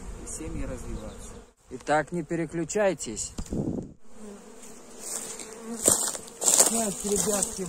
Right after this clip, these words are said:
буду пересаживать семьи потихоньку. Все подряд не буду снимать. Буду выборочно, потому что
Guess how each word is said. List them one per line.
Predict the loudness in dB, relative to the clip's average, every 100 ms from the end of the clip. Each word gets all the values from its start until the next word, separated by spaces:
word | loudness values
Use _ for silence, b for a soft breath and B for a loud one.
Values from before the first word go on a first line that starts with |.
| -4
буду | -4 -4 -4
пересаживать | -4 -4 -4 0 2 2 -2 -6 -6 -8 -12 -10
семьи | -8 -4 -4 -4
потихоньку. | -4 -6 -8 -8 -8 -8 -8 -8 -8 -8 -8 -10 -14 -12 -10 -12 -12 -10 -12 -12 -12 -12 -10
Все | -10 -6 -6 -6
подряд | -6 -8 -4 -2 -4 -8 -10
не | -10
буду | -8 -6 -6 -8
снимать. | -8 -6 -4 -4 -6 -8 -14 -16 -16 -16 -16 -14 -14 -12 -12 -8
Буду | -8 -6 0
выборочно, | 0 0 -4 -4 -6 -6
потому | -6 -8 -6 -6
что | -6 -2 -2